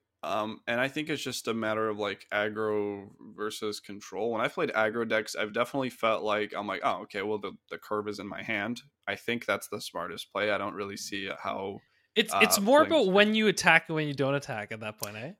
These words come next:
Speaker 2: Uh,
Speaker 1: That's
Speaker 2: like,
Speaker 1: true,
Speaker 2: the
Speaker 1: yeah. I mean, evalu-,
Speaker 2: Yeah.
Speaker 1: but at that point, that's just, y-, that, I don't know if that's the deck playing itself. That's like, you are s-, still making, uh, decisions. Like, there's a
Speaker 2: Well, no,
Speaker 1: smart
Speaker 2: I'll say
Speaker 1: attack and
Speaker 2: those are
Speaker 1: there's no smart
Speaker 2: decisions
Speaker 1: attack.
Speaker 2: you're making. You're, you're, the decisions,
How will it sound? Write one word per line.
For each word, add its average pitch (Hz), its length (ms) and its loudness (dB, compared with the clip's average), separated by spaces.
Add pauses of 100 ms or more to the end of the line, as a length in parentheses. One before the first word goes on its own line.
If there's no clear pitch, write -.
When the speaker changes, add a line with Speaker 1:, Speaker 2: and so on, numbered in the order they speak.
Speaker 2:
Uh, 143 100 -2
Speaker 1:
That's 147 180 4
Speaker 2:
like, 160 100 2
Speaker 1:
true, 151 120 6
Speaker 2:
the 123 80 6
Speaker 1:
yeah. 104 260 4
I 123 60 6
mean, 165 160 4
evalu-, 156 340 8
Speaker 2:
Yeah. 131 80 2
Speaker 1:
but 151 220 4
at 143 140 6
that 185 160 4
point, 151 280 0
that's 127 200 2
just, - 340 -4
y-, 123 80 -6 (120)
that, 123 280 2
I 120 80 8
don't 160 120 8
know 147 40 4
if 135 80 0
that's 120 260 0
the 117 140 0
deck 104 380 0
playing 107 420 0
itself. 101 500 -2
That's 104 200 -2
like, 127 100 -2
you 135 160 6
are 151 120 8
s-, 123 180 0
still 123 200 -2
making, 117 520 -2
uh, 92 180 0
decisions. 98 640 -4
Like, 101 120 -6
there's 110 160 -4
a - 40 2
Speaker 2:
Well, 262 120 10
no, 277 40 10
Speaker 1:
smart 254 120 12
Speaker 2:
I'll 226 80 12
say 262 160 10
Speaker 1:
attack 202 120 6
and 208 60 12
Speaker 2:
those 220 120 8
are 240 40 8
Speaker 1:
there's 226 80 6
no 220 80 6
smart - 20 6
Speaker 2:
decisions 202 400 4
Speaker 1:
attack. 175 80 2
Speaker 2:
you're 175 80 4
making. 180 380 4
You're, 156 160 4
you're, 156 280 0
the 151 160 0
decisions, 185 800 2